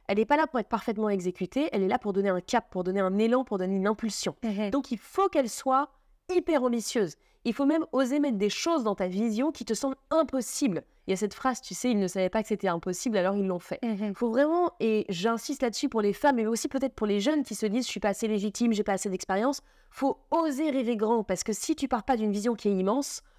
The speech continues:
Speaker 1: bah en fait, tu sais, c'est viser la lune pour atterrir dans les étoiles. Donc, faut partir de cette vision. Une fois qu'on a cette vision, ça peut être, euh, difficile parce que finalement, la marche, elle paraît tellement haute que tu sais pas par où commencer. Et en fait, de l'idée à l'action,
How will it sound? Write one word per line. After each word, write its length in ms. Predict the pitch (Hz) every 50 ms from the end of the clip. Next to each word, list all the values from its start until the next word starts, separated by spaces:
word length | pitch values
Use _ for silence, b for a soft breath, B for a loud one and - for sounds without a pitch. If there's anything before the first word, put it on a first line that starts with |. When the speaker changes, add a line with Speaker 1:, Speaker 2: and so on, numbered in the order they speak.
| b b b b b
Speaker 1:
bah 120 | 185 185
en 80 | 185 180
fait, 180 | - - 262 254
tu 100 | - -
sais, 160 | - 277 254
c'est 160 | - - 196
viser 260 | 175 185 190 180 202
la 120 | 190 180 175
lune 180 | 202 233 240 202
pour 140 | - 190
atterrir 320 | 185 180 - 190 190 208 214
dans 80 | 196
les 180 | 185 185 170 180
étoiles. 280 | 175 - - 156 143 139
Donc, 120 | 165 170
faut 80 | - 208
partir 220 | - 214 - 320 294
de 40 | 262
cette 180 | - 233 185
vision. 180 | 190 190 165 - - b b b b b b b b b b
Une 100 | 247 247
fois 120 | 247 403
qu'on 140 | 403 359 311
a 60 | 262
cette 160 | 247 - 247 214
vision, 180 | 233 262 349
ça 140 | 359 - 269
peut 100 | 202 240
être, 220 | 240 - - - _ _ _ _ _ _ _ _ -
euh, 220 | 208 208 202 190 -
difficile 480 | 190 196 294 294 - 311 277 - 381 440 440 -
parce 200 | 277 233 - -
que 100 | 330 311
finalement, 320 | - 277 247 240 277 339
la 120 | 302 226
marche, 240 | 214 254 285 - - 233
elle 80 | 208
paraît 200 | - 202 180 180
tellement 320 | - 277 311 302 285 262 -
haute 340 | - 247 320 370 - - - _ _ -
que 100 | - 208
tu 80 | -
sais 160 | - - 233
pas 100 | - 277
par 160 | 285 285 247 240
où 80 | 247
commencer. 540 | 240 - 233 220 233 226 - - - - - _ b b b b b
Et 120 | - 196
en 80 | 196 196
fait, 140 | - 311 277
de 160 | 233 208 208
l'idée 500 | 208 208 220 247 294 277 226 285 269 - -
à 80 | 180 175
l'action, 480 | 175 185 - - - - 294 311 359